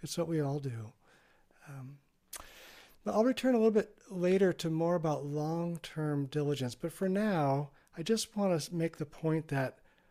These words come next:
long-term diligence means staying in the stream of practice. And whether we got there by intention or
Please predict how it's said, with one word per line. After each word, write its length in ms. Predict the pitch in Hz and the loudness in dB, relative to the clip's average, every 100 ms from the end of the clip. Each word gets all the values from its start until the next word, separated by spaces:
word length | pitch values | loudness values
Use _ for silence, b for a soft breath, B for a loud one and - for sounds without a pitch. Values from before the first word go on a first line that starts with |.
| b - | b -6
long-term 500 | 175 202 202 196 170 | -2 -2 -2 -2 0
diligence 540 | 143 151 156 143 117 | 0 0 2 0 -2
means 380 | 127 131 131 123 - | -2 0 -2 -4 -6
staying 720 | - - 156 180 196 196 - - | -8 -6 -4 0 0 0 -4 -6
in 460 | 156 160 165 165 - | 0 2 0 -2 -6
the 100 | 143 | -6
stream 440 | - - 143 143 135 | -4 -4 0 0 0
of 160 | - | -4
practice. 640 | 120 110 - 107 - - - - b b b b b b b b b b b _ _ _ _ _ | -8 -8 -10 -12 -10 -12 -14 -20 b b b b b b b b b b b _ _ _ _ _
And 300 | 151 139 143 190 | -6 -6 -6 -4
whether 300 | 151 156 160 | -2 0 0
we 100 | 151 | 0
got 360 | 147 156 160 | 0 0 0
there 180 | 175 165 | 0 2
by 300 | 147 143 143 | 2 2 2
intention 760 | 135 127 151 151 - 160 156 123 | 0 0 -2 -2 0 0 0 -2
or 260 | 113 107 | -4 -10